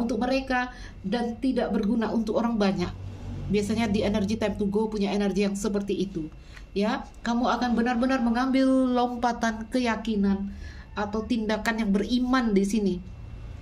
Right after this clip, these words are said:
Kayaknya nih berhasil nih keluar. <laughs> Kayaknya berhasil keluar ya.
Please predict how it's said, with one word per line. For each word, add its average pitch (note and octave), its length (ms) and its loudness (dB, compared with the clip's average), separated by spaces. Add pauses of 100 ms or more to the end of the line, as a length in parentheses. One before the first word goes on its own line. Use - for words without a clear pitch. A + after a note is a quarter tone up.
Kayaknya G3+ 400 0
nih A3+ 80 0
berhasil G3 480 4
nih F#3 160 2
keluar. F3+ 320 4 (600)
<laughs> F4+ 600 -2
Kayaknya A3 280 2
berhasil A3+ 360 2
keluar A3+ 400 4
ya. F#3+ 320 2